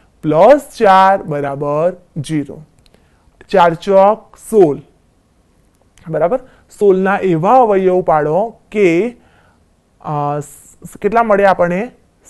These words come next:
સત્તર. બરાબર? સત્તર મળે. તો સોળ એકા સોળ. અહીંયા ભૂલમાં સત્તર લખાઈ ગયા છે. અહીંયા જે છે ચાર ચોક સોળ. તો માઇનસ સોળ અને માઇનસ એક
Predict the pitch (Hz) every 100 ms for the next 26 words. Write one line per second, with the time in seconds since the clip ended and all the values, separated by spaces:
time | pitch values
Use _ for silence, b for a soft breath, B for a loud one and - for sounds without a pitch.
0 | - 196 - - 156 135 - _ _ -
1 | 185 269 180 165 - 190 196 240 285 b
2 | b b 180 - 175 170 160 180 180 262
3 | 285 - 190 160 160 170 165 160 160 170
4 | - 165 160 156 160 165 160 165 254 339
5 | _ _ b b b b b - 165 165
6 | 160 170 202 185 165 151 - 175 220 -
7 | - 190 151 135 - _ b b b -
8 | 156 156 156 185 185 - 233 160 - 160
9 | 160 156 151 147 156 185 - - - _
10 | _ 208 175 -